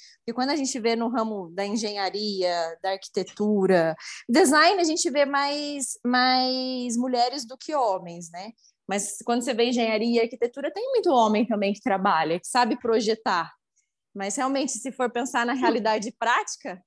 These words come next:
Speaker 1: o pessoal
Speaker 2: Hum.
Speaker 1: acaba dando mais confiança à mulher. Mas muito legal. E assim, não tem arranca-rabo entre vocês? Duas perguntas que eu queria, que eu queria fazer. Vocês, assim, tipo, já chegaram a brigar ou a discutir em relação ao, ao,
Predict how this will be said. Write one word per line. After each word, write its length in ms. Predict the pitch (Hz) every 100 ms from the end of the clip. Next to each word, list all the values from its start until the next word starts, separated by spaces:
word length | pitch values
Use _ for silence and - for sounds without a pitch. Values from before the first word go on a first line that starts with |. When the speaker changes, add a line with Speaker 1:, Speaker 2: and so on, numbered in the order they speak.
| _ _
Speaker 1:
o 40 | -
pessoal 320 | 220 226 233
Speaker 2:
Hum. 60 | 214
Speaker 1:
acaba 280 | 254 220
dando 220 | 226 233 240
mais 240 | 226 233
confiança 600 | - 247 - 240 240 -
à 20 | 247
mulher. 500 | 349 302 214 214 214 _ - - - - 233
Mas 140 | 240
muito 220 | 285 370
legal. 300 | 403 349 240
E 100 | 269
assim, 180 | 330 -
não 100 | 277
tem 140 | 302 302
arranca-rabo 640 | 311 277 226 240 269 233
entre 200 | 226 214
vocês? 520 | 190 - 254 220 165 - - -
Duas 220 | 349 -
perguntas 400 | 415 269 302 285
que 80 | 285
eu 60 |
queria, 400 | 233 277 269 262
que 80 | -
eu 80 | 247
queria 340 | - 254 240 254
fazer. 480 | 262 254 180 175 151 - - -
Vocês, 840 | 196 247 - 247 277 277 254 247
assim, 380 | 240 240 277 254
tipo, 560 | 254 240 262 254 233 202 226 - -
já 140 | 226
chegaram 420 | 262 285 233 269 294
a 80 |
brigar 400 | 220 214 208 233
ou 100 | 233
a 40 | 220
discutir 560 | 220 - 220 - - 254
em 200 | 254 240
relação 520 | 220 240 - 226 214
ao, 180 | 202 202
ao, 140 | 190